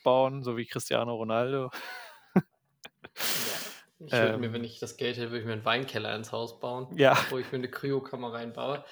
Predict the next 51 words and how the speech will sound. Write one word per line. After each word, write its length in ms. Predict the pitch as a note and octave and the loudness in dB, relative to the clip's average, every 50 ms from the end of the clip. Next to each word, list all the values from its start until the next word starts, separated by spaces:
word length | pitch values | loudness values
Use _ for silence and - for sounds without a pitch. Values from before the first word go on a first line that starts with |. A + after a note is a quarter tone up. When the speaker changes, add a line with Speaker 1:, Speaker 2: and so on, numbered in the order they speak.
| - - - - - - - _ - - - | -18 -18 -18 -18 -18 -20 -16 _ -14 -8 -2
Speaker 2:
Äh, 220 | B2+ A#2+ B2 A#2+ | 2 2 2 2
dazu 320 | A#2 B2+ C3 C3 - D3+ D3+ | 2 0 0 -2 0 0 0
auch 200 | C3+ C3 - - | 0 0 0 0
gleich 240 | C3+ C3+ C#3 C3+ C#3 | 2 2 2 0 -2
noch 120 | C#3+ A#2+ | -6 -6
vielleicht 360 | - - C3 C3 B2+ B2+ - | -6 -4 -2 -2 -2 -2 -4
mehr. 520 | B2 A#2+ B2 B2+ C3+ C#3+ D#3+ F#3 G3 F#3+ F#3 _ _ _ _ _ _ _ _ | -4 -4 -2 -2 -2 -4 -6 -8 -10 -12 -14 _ _ _ _ _ _ _ _
Ähm, 800 | - B2+ B2 B2 B2 B2 B2 B2 B2 B2 A#2+ A#2+ A#2+ B2 C3 - _ _ _ _ _ _ _ _ _ _ - | -4 -2 -2 -2 -2 -4 -4 -6 -8 -10 -10 -10 -10 -10 -12 -16 _ _ _ _ _ _ _ _ _ _ -20
ich 180 | G3+ - - | -20 -20 -12
bin 140 | - C3 A#2+ | -8 4 10
Speaker 1:
Aber 80 | C3+ C#3+ | 12 12
Speaker 2:
da 40 | C#3+ | 12
Speaker 1:
ja, 40 | C#3+ | 12
Speaker 2:
jetzt 80 | C#3 | 12
Speaker 1:
bei 80 | D3 D#3 | 12 8
Speaker 2:
auch 40 | D3 | 8
nicht 80 | - | 8
Speaker 1:
Schürrle 160 | C#3 E3+ F3 | 6 6 6
Speaker 2:
so 40 | F#3 | 6
Speaker 1:
ist 100 | G3 - | 6 8
ja 100 | F#3 F3+ | 8 8
so, 160 | E3 E3+ F3 | 8 6 4
der, 220 | D#3+ D#3+ D3+ C#3+ - | 6 6 4 6 6
der 120 | C#3+ C#3+ | 6 6
hat 100 | E3 E3 | 6 6
jetzt 160 | F3 D#3+ D3 | 4 2 2
so 80 | - D#3 | 2 4
seine 220 | D3+ D3+ D3 D3 | 4 4 4 2
Challenge, 320 | - - D#3+ D3+ D#3 D#3+ - | 2 4 4 4 4 0 -2
dass 160 | - D3+ C#3 | -2 -2 0
er 560 | - D3+ C#3 C#3 C#3+ C#3 C#3 C3+ C3+ B2 - - _ - | 4 8 10 12 12 12 12 12 10 8 6 0 _ 2
ja 180 | - B2+ C#3 | 4 4 6
halbnackt 520 | D#3 D3 D3 D3 - C#3+ C#3 C3+ - - C#3+ | 8 6 6 6 4 2 2 2 2 0 -2
irgendwelche 680 | C#3 C3+ C#3 B2+ - C#3 C3 B2+ B2 B2 B2+ - B2+ - | -4 -4 -4 0 2 4 4 6 6 4 4 2 -2 -8
Berge 560 | F#3 D3+ B2+ B2 B2 C3 C3+ C3+ B2+ B2 G#2+ | -10 -12 -12 0 4 6 6 6 6 2 0
besteigt, 560 | A2 G#2+ - - - G2+ G2 G2 G2 - - | -2 -4 -6 -4 -4 -2 -2 -2 -4 -6 -6
ne? 180 | A2+ C3+ E3+ - _ _ _ - | -6 -6 -6 -8 _ _ _ -6
Speaker 2:
Der 180 | C#3+ C3 C3+ C3+ | -2 2 2 2
Speaker 1:
Also 20 | |
Speaker 2:
hat 60 | D3 B2+ | 2 2
Speaker 1:
nur 60 | B2+ | 2
in 40 | C3 | 4
Speaker 2:
überhaupt 340 | - - - F#3 B3+ B3+ - | 4 4 4 2 0 2 0
gar 100 | A3+ - | 2 2
keinen 100 | D3 B2+ | 4 2
guten 100 | A2+ A2 | 2 2
Speaker 1:
Unterhose. 180 | - A2 G#2+ B2+ | 0 -2 0 0
Speaker 2:
Lebensstil. 720 | B2+ C3 B2 B2 A#2+ - - - - B2 B2 A#2+ A#2+ A#2+ A#2+ | 2 0 0 0 -4 -6 -8 -8 -6 -4 -4 -2 -2 -4 -4
Also 180 | B2+ A#2+ C3 | -4 -2 -2
ich 100 | C3+ C3 | -2 -2
find, 400 | - - E3 F3+ F#3 F3+ - - | -2 -2 -2 -2 -2 -4 -8 -12